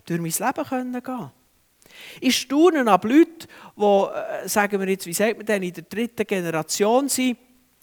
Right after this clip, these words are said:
die alt sind und vielleicht Beschwerden vom Alter behal-, äh, in ihrem Leben kennen und haben,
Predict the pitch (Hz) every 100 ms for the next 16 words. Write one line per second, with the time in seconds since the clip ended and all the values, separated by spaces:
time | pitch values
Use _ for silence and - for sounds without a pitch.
0 | - _ 147 160 151 196 247 - - 233
1 | 180 185 190 208 - 156 - 135 151 208
2 | 233 - 175 - 131 220 - 240 - 160
3 | 202 233 - 160 151 147 - 180 - 190
4 | 160 196 208 185 160 185 196 - - 185
5 | 214 240 247 196 175 151 165 180 285